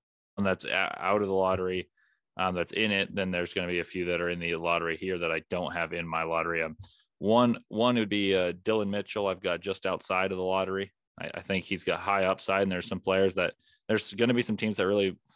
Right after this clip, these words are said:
are enamored by his size. I've heard he's gonna measure closer to six nine than what he's listed at, at six seven, and that may rise.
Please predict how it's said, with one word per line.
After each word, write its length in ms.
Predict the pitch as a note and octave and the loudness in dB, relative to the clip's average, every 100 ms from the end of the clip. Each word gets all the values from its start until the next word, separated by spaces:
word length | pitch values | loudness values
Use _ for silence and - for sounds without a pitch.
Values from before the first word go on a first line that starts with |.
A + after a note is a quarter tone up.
| - - | -20 -6
are 160 | - G2 | 0 2
enamored 380 | F#2+ F#2+ G#2 F#2+ | 0 0 -2 0
by 160 | F#2+ | 0
his 120 | F#2+ - | 0 -2
size. 360 | F2+ F2+ F#2+ | -2 -2 -2
I've 140 | F2+ F2 | -4 -4
heard 200 | G2 F#2+ | -2 -2
he's 220 | F2+ - - | -4 -10 -4
gonna 160 | F#2+ F#2 | -2 2
measure 400 | F2+ F#2 F#2 F2 | 2 2 2 0
closer 360 | - F2+ - | 0 0 0
to 100 | F2 | -4
six 280 | - F#2 - | -4 -4 -2
nine 280 | F2+ F2+ F#2+ | -2 0 0
than 200 | F#2 F2 | -2 -2
what 80 | F2 | -4
he's 140 | E2 | -2
listed 300 | F2+ - F2+ | -4 -2 -2
at, 140 | F2+ | -2
at 80 | E2+ | -2
six 220 | - F2+ - _ _ _ _ | -4 -4 -6 _ _ _ _
seven, 380 | - F2+ F2+ G2 F#2+ - - _ | -4 -2 0 0 -2 -14 -20 _
and 80 | F#2+ | 0
that 80 | F#2 | 2
may 140 | F2+ | 2
rise. 380 | F2+ F#2+ F#2+ | 4 4 4